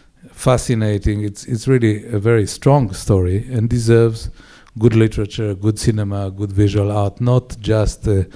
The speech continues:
going on the surface and p-, playing, playing, uh, jokes. So, uh, of course, what I was doing was kind of, uh, uh, destabilizing to some, but this was my, my idea also, to destabilize this kind of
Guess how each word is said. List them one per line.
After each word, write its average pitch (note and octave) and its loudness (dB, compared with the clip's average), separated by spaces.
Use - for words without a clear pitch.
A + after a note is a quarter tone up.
going A#2 -2
on A2 -2
the G#2 0
surface A2+ 0
and A#2+ -6
p-, - 0
playing, G#2+ 0
playing, G#2 4
uh, G2 2
jokes. B2 4
So, C3 2
uh, A2+ 0
of - -2
course, G3 4
what D3 6
I C#3 4
was B2 4
doing C3+ 4
was A2+ 4
kind A#2+ 2
of, - -4
uh, G2+ 2
uh, G2+ -2
destabilizing A2 0
to G2 -8
some, G#2 -4
but C#3+ -2
this E3+ -4
was B2+ 0
my, G2+ -2
my G2 -4
idea F#2+ -4
also, F#2 -10
to G#2+ -8
destabilize G#2 -4
this G#2+ -10
kind G#2+ -6
of - -8